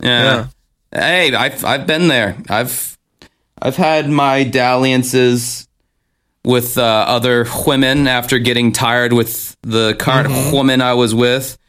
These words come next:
Speaker 1: And instead
Speaker 2: Maybe
Speaker 1: of
Speaker 2: that's what happened with Larry.
Speaker 1: instead of doing the ballsy or the, the thing that, um, you know, you should do and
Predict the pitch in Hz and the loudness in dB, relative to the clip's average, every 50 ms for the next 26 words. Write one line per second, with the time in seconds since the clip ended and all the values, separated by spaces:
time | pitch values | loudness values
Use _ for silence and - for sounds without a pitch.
0 | _ _ _ _ _ _ - - 120 123 123 123 120 120 - - 131 127 135 131 | _ _ _ _ _ _ -6 -2 0 0 0 0 0 0 0 0 2 2 2 2
1 | 147 151 143 143 147 147 - - 165 151 135 143 139 147 151 - 170 170 170 165 | 2 0 0 0 -2 -2 -2 -2 -2 0 0 0 -2 -2 -2 -2 -2 -2 -4 -4
2 | 156 170 156 156 175 208 220 190 120 - - - 131 120 - - 147 139 139 131 | -2 -2 -2 0 0 0 -2 -4 -6 -6 -6 -4 -2 -2 0 0 0 0 0 0
3 | 117 127 143 139 135 135 127 110 127 123 123 131 135 127 127 143 - 143 135 131 | 0 2 2 4 4 2 2 2 2 2 2 2 2 2 2 2 2 2 2 2
4 | 127 123 120 120 - 117 123 117 120 139 139 135 139 135 135 135 127 127 123 123 | 2 2 2 2 2 0 0 0 0 0 0 2 4 4 4 4 4 2 2 2
5 | 123 120 117 117 113 110 110 95 - - - 131 127 123 117 117 117 117 107 - | 2 2 2 2 2 2 0 0 -4 -4 -2 0 2 2 2 2 2 0 0 0
6 | - 147 131 131 123 117 123 120 117 120 123 131 135 - - 120 117 113 113 107 | 0 0 0 0 0 0 2 4 4 4 4 2 0 0 0 0 2 2 2 0
7 | 101 | -2